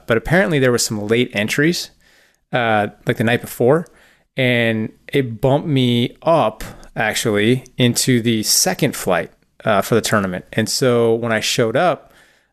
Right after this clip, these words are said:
I get, uh, my official scorecard from the, uh, starter, and he's like, "Okay, Brian, you're gonna be playing the black tees,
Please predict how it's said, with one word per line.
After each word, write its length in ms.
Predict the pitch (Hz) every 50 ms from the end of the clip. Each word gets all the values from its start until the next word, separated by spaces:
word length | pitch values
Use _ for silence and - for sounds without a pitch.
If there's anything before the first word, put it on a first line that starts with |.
| _ -
I 80 | 120 120
get, 440 | 110 113 123 120 117 120 - - - -
uh, 260 | 113 110 107 107 110
my 280 | - 127 113 107 104 104
official 520 | 107 107 - - - 170 165 - - 151
scorecard 760 | - - - 147 151 151 151 - 127 120 117 110 110 110 110
from 680 | - - - 120 117 113 113 110 110 110 107 110 113 -
the, 400 | 113 110 113 107 107 107 107 104
uh, 40 |
starter, 640 | 98 - - - 147 151 143 101 104 107 117 123 - _ _ _ _ _ _ _ _ _ _ _
and 420 | - 131 123 120 120 117 113 113 107
he's 140 | 107 104 117
like, 160 | 113 - 135
"Okay, 420 | 147 160 - - 175 196 180 147
Brian, 460 | 123 107 104 170 165 156 170 151 135
you're 100 | 123 127 139
gonna 120 | 151 139
be 100 | 131 131
playing 640 | 127 - - 135 131 131 131 127 131 127 127 123 113
the 360 | 113 123 123 123 127 123 123 123
black 320 | 117 - 135 139 143 147 -
tees, 380 | - 123 98 87 78 - -